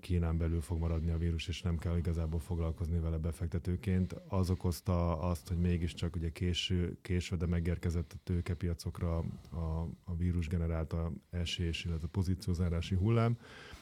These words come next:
hogy Koreában és, és Európában is megjelent a vírus,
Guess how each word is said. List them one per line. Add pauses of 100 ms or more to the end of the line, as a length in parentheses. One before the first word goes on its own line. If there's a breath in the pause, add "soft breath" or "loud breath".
(180 loud breath)
hogy
Koreában
és,
és
Európában
is
megjelent
a
vírus,